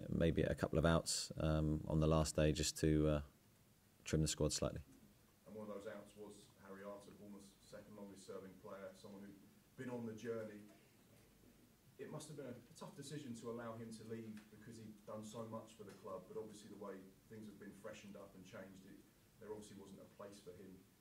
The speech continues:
Speaker 2: um, in the starting eleven, and perhaps game time was gonna be tough for him to come by. How difficult a decision was it to say, "Yep, we'll allow you to go," particularly to another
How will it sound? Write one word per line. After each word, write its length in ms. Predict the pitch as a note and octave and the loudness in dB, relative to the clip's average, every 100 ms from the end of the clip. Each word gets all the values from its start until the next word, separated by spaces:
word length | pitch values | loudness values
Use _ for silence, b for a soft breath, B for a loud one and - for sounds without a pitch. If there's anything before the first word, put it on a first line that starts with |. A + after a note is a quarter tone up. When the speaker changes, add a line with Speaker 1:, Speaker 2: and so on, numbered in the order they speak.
| _ | _
Speaker 2:
um, 320 | F#2+ F#2 F#2 F2+ - - - - - | -12 -10 -10 -12 -18 -20 -20 -20 -14
in 80 | G#2 | -10
the 100 | G2 | -10
starting 380 | - G2 F#2 F#2 | -10 -10 -10 -12
eleven, 240 | F#2+ F#2+ F#2 F#2 | -12 -10 -10 -10
and 80 | F#2 - - - | -12 -16 -20 -20
perhaps 320 | - F#2 - - - | -18 -16 -16 -20 -10
game 160 | G#2+ G#2+ | -8 -6
time 240 | G#2+ G2 | -8 -8
was 80 | G2 - | -8 -8
gonna 160 | G2 | -10
be 80 | - | -12
tough 240 | - G#2 - | -12 -12 -12
for 80 | |
him 80 | G2+ G2 | -12 -12
to 80 | F#2 - | -12 -10
come 160 | G2 | -8
by. 160 | F2+ - A2 | -10 -10 -12
How 80 | - | -10
difficult 320 | C#3+ - A#2 | -10 -10 -12
a 80 | G#2+ | -10
decision 240 | G#2 - G#2 | -12 -12 -10
was 160 | G#2 | -10
it 160 | G2+ - | -10 -14
to 80 | - | -12
say, 240 | - F#2+ - - - - | -10 -10 -10 -16 -16 -6
"Yep, 160 | A2+ - - | -6 -6 -10
we'll 240 | G2+ G2+ A2+ | -8 -2 2
allow 160 | C3+ | 2
you 80 | - | 0
to 120 | - F2 | -8 -10
go," 160 | F2+ - | -10 -10
particularly 320 | - - G2+ | -12 -12 -10
to 80 | - | -12
another 160 | G2+ | -12